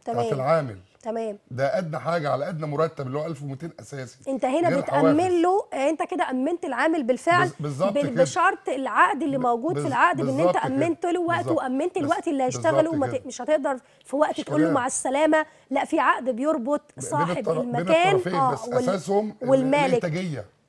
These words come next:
Speaker 1: أيوه، هو بقى اللي أنا عايزة أرجع له تاني، هل النهاردة الشخص ده، آه، أنت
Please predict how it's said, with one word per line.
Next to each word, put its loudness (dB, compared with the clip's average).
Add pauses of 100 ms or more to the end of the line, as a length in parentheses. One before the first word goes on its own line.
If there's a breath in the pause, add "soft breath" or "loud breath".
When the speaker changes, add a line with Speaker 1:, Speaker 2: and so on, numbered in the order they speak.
(480)
Speaker 1:
أيوه، -2
هو -2
بقى -2
اللي -6
أنا -8
عايزة -8
أرجع -6
له -4
تاني، -4
هل -4
النهاردة -2 (280 soft breath)
الشخص -8
ده، 0 (360 soft breath)
آه، -4 (180)
أنت 0